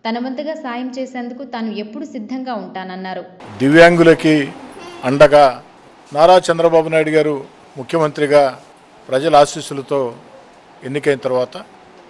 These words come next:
Speaker 2: రాష్ట్రంలో అనేక కార్యక్రమాలు, ప్రజలకు మేళ్లు చేసే కార్యక్రమాలు, ఆ కార్యక్రమాల్లో ఒకటైనటువంటి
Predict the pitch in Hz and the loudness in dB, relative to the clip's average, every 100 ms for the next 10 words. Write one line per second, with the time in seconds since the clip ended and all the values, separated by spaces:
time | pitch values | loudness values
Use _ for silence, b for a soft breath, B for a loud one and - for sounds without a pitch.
0 | _ _ _ _ _ 131 160 - 202 196 | _ _ _ _ _ 2 2 2 0 2
1 | 190 202 - - _ - _ _ _ _ | 2 0 -8 -20 _ -20 _ _ _ _
2 | _ - 123 170 208 202 185 175 180 180 | _ -12 -4 2 4 6 4 6 4 2
3 | 170 160 120 - _ _ _ _ _ _ | 2 2 2 -8 _ _ _ _ _ _
4 | _ 143 147 185 190 170 175 180 165 151 | _ 0 2 4 2 2 0 0 -2 -4
5 | 156 151 143 139 143 139 127 - _ _ | -4 -2 -4 -4 -6 -4 -6 -12 _ _
6 | _ _ _ _ _ - 135 156 165 196 | _ _ _ _ _ -2 0 4 4 4
7 | 202 190 180 175 160 156 165 170 160 156 | 0 2 2 2 0 -2 -2 -2 -4 -6
8 | 156 | -6